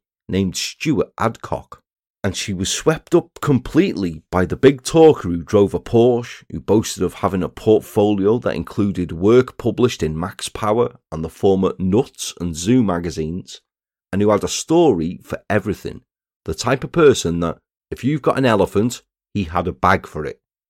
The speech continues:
That type. He also told her that he owned his own modelling agency, the Benfleet-based S P J Models Photographic Agency, and that for someone as photogenic as Rebecca,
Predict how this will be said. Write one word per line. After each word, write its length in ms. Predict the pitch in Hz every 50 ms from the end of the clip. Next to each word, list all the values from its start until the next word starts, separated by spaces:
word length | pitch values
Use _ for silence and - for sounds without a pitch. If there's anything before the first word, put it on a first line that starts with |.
| _ _ -
That 180 | 78 - -
type. 300 | - - - - - - - _ _ _ _ _ _ _ _ _ _ _ _ _ _ _ _ _ _ _ _ _ _ _ _
He 120 | - 101
also 400 | 135 202 247 247 - - 208 143
told 380 | - - - 107 92 92 85 95
her 60 | 87
that 120 | 85 92 87
he 140 | 98 101 107
owned 240 | 113 117 113 95
his 160 | 90 87 87 104
own 180 | 92 92 85
modelling 480 | 78 85 120 160 156 - 131 107 92 85
agency, 640 | 78 82 80 - - 80 76 - - 76 65 - _ _ _ _ _
the 80 | - 85
Benfleet-based 1000 | - - 107 131 170 165 - - 156 170 165 117 - - 82 76 - - - - - _
S 220 | - 113 120 - -
P 260 | - - 131 131 127
J 300 | 123 - 147 135 117 87
Models 540 | 82 85 90 98 98 - 87 85 82 - -
Photographic 800 | - - - 95 90 - - - - 120 147 - - 113 - -
Agency, 580 | - 90 - 78 - 85 73 - - - - - _ _ _ _ _ _ _
and 160 | - 85 92 98
that 140 | 95 -
for 80 | - 92
someone 420 | 85 - - 165 170 190 202 196
as 160 | 196 185 - -
photogenic 880 | - 190 175 180 180 - 165 127 - 190 190 185 117 69 - - - -
as 160 | 85 80 -
Rebecca, 480 | 95 98 95 160 180 - - - -